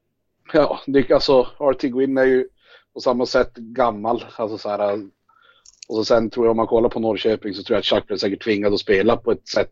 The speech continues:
för att man har Kjellbom och Lindqvist som kanske, kanske inte älskar att springa upp och ner i hundrafemtio kilometer i timmen.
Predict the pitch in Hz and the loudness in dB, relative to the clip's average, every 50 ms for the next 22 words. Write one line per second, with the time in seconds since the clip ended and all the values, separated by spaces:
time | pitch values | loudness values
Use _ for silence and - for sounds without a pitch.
0 | _ - 104 92 - 104 95 90 113 120 123 101 - - 107 101 95 101 101 98 | _ -8 -8 -6 -6 -6 -2 2 4 4 4 4 4 2 0 0 0 -4 -8 -8
1 | 98 95 95 95 90 - - 107 98 - 110 95 98 101 90 95 - 98 87 98 | -6 -6 -6 -6 -6 -4 -4 -4 -4 -4 -4 -4 -2 -2 -4 -4 -6 -2 0 2
2 | 101 85 - 101 95 92 85 - 117 101 - - 107 95 104 101 - - 107 101 | 2 2 2 0 0 0 2 2 0 0 2 -2 -4 -2 -2 -2 -4 -4 -4 -4
3 | 98 98 - _ _ _ - - - - - - - - - - - _ - 131 | -4 -4 -6 _ _ _ -20 -20 -20 -18 -18 -18 -18 -18 -18 -20 -20 _ 0 4
4 | 113 107 101 95 107 113 107 98 - 110 98 95 110 101 - 117 110 104 - - | 4 6 4 4 4 2 2 2 2 0 0 0 -4 -4 -2 0 0 0 0 -2
5 | 110 - 127 113 107 113 117 120 120 | 0 2 2 2 2 2 2 0 0